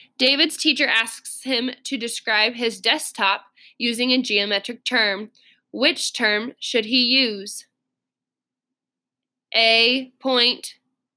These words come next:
B, line, C, line segment, D, plane. Number twenty-four,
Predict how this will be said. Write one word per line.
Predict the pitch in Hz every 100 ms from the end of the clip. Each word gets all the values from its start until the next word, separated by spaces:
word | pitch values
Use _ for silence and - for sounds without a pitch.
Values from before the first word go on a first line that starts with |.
| _ _ 214
B, | 196 233 240 254 262
line, | 247 233 226 220 226 247 254 _ _ _ _ _
C, | - - 254 254 262
line | 233 214 214
segment, | - 285 269 214 202 - _ _ _ _ 214
D, | 196 226 208 202 - _
plane. | - 214 202 196 220 - _ _ _ _ _ _ _ _ _ _ _ _ _ _ _ _ _ _ _ _ _ _ _ _ _ _ _ _ _ _ _ _ _ _ _ _ _ _ _ _ _ _
Number | - 247 262
twenty-four, | 269 277 277 277 240 208